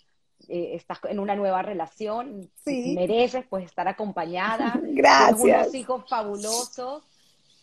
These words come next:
Speaker 1: y te deseo toda la suerte del mundo, toda la suerte
Speaker 2: Muchísimas
Speaker 1: del mundo.
Speaker 2: gracias. Gracias por todos los mensajes, gracias por la oportunidad, gracias porque lo que estás haciendo también me parece espectacular. Eh,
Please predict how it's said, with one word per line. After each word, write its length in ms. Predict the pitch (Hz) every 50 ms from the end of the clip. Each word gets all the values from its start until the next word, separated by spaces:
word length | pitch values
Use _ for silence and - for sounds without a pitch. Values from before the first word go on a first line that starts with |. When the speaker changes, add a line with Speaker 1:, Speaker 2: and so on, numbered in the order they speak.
| _ _ _ _ _ _ _
Speaker 1:
y 720 | 214 214 208 202 202 196 196 190 185 185 175 175 170 156 _ _ _ - - _ _ _ _ - - - - - _ - - - -
te 100 | 240 226
deseo 480 | 220 226 220 220 - 254 254 269 285 277 254 -
toda 240 | - 294 285 285 285
la 100 | 254 240
suerte 300 | - - 214 196 190 -
del 200 | 220 208 185 180
mundo, 420 | 175 165 160 156 156 151 156 - _ _ _ _ _ -
toda 300 | 262 262 262 262 277 269
la 60 | 233
suerte 140 | 247 269 -
Speaker 2:
Muchísimas 480 | - - 311 285 - 359 311 320 -
Speaker 1:
del 80 | 339 302
mundo. 80 | 285 285
Speaker 2:
gracias. 460 | 294 277 - 277 254 240 226 226 220
Gracias 380 | 226 262 285 277 - - 339 359
por 180 | 339 294 269
todos 320 | - - 294 294 302 311 359
los 120 | 359 311
mensajes, 760 | 311 277 240 226 - - 294 277 294 320 - - 311 330 320
gracias 340 | 254 277 285 285 - 339 302
por 120 | - 320
la 80 | 285 269
oportunidad, 880 | 214 254 240 226 - 254 226 220 214 220 240 254 262 277 285 302 330 330 - _ _ _ _ _ _ _ _
gracias 460 | - 220 233 262 254 254 254 330 - -
porque 260 | 311 277 220 - 247
lo 100 | 233 233
que 60 | 240
estás 220 | 233 - 269 233 262
haciendo 360 | 262 - 311 285 277 285 277
también 280 | - 269 233 254 247
me 100 | 247 285
parece 320 | 285 311 247 240 240 - 294
espectacular. 960 | 285 - - 254 - - 254 220 220 220 220 214 233 247 269 285 302 311 339 - -
Eh, 500 | - 254 240 233 233 226 226 220 220 -